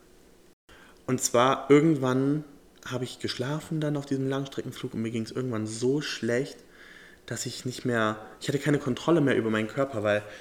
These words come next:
meine Arme hingen, ich hab mich irgendwie wie gelähmt gefühlt, so. Und dann hatte ich diesen Flight Attendants Knopf, dieser Flugbegleiter Knopf, war Gott sei Dank auf diesem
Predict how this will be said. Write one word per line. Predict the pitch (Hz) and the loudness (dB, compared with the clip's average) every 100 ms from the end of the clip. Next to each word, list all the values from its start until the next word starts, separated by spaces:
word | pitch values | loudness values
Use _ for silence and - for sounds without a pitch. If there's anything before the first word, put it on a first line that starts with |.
| - | -10
meine | 107 107 - | -4 -4 0
Arme | 139 151 | 0 0
hingen, | 143 143 | 0 -2
ich | - | 0
hab | - | -2
mich | 131 | -2
irgendwie | 131 135 131 | 0 0 -2
wie | 135 | 0
gelähmt | 135 117 127 - | 2 4 2 2
gefühlt, | - - 95 104 127 | -4 -6 -2 -2 -2
so. | - 110 143 - - - - - - - - - | -2 0 0 -4 -18 -20 -20 -20 -20 -20 -20 -4
Und | 131 | 0
dann | 127 127 127 - - - - - - - - - - | 2 2 2 -2 -14 -20 -20 -20 -20 -20 -20 -20 -8
hatte | 147 143 | -4 -4
ich | 139 | -6
diesen | - 120 117 110 104 - | -8 -4 -2 -2 -4 -6
Flight | - 117 127 - | -6 -4 -2 -4
Attendants | - 113 110 101 98 | -6 -4 -2 -4 -8
Knopf, | - 110 107 | -8 -6 -6
dieser | 107 107 | -8 -8
Flugbegleiter | 151 - 107 98 104 | -8 -6 -2 0 -2
Knopf, | 117 117 | -4 -2
war | 104 | -2
Gott | 104 117 | 0 -2
sei | 127 | -2
Dank | 120 - | -2 -4
auf | 101 | -6
diesem | 110 101 98 98 87 | -4 -2 -2 -2 -4